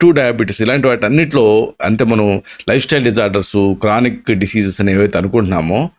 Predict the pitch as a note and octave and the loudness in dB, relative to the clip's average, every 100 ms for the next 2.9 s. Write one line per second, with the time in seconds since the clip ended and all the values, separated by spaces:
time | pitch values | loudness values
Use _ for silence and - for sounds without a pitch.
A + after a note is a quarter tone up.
0 | _ _ _ - F2 A2+ D#3+ E3+ E3+ C3+ | _ _ _ -12 -2 0 0 0 0 2
1 | A#2 B2 B2 A#2+ - G#2+ G2 G2 F#2 F2+ | 2 2 0 -2 -8 -4 -2 0 0 0
2 | A#2+ F#3 F#3+ E3 C3+ A2 A2 G2+ G2+ | 0 0 2 0 0 -2 -2 -2 -2